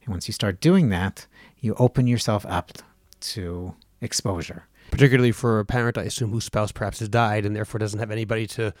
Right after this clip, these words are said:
Speaker 2: stop them from doing something foolish when the two of them might have been a team earlier in their lives.
Speaker 1: Correct. And, and oftentimes you might have one spouse who was the primary financial manager in the house, and the other spouse might now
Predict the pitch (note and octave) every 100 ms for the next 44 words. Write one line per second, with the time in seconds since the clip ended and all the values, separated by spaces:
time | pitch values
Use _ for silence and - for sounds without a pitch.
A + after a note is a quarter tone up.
0 | - - _ - - B2 A#2+ A#2+ A2 A2+
1 | A2+ A2+ A2 G#2+ G#2 C3 B2 G#2 G#2 -
2 | - G#2 G#2 A#2+ G#2+ G#2+ G#2 G#2+ G#2 -
3 | G#2 G2+ G#2 G2 G2 - C#2 C#3 - D3+
4 | A#2 D#2+ - B2+ B2+ B2+ B2 B2 C3+ C#3+
5 | D3+ C3+ A2 G2+ G#2 G#2 G2 G2+ G2+ G2+
6 | G2 - G2+ G#2+ - - F2 F#2 - -
7 | - - _ - G2+ F#2+ - - - A2+
8 | G#2+ G#2+ G2 G2 F#2+ F#2+ F2 _ _ _
9 | _ _ A2+ G2 G2+ G#2 G#2 G#2+ F#2 F#2+
10 | G2+ G#2+ F#2 F2+ F#2 F#2+ F2 C#3 E2 -
11 | F#2 F2+ F#2 G2+ G2+ - F2+ F2+ - G2+
12 | F#2+ G2+ G2+ G2+ G2+ G2 F#2+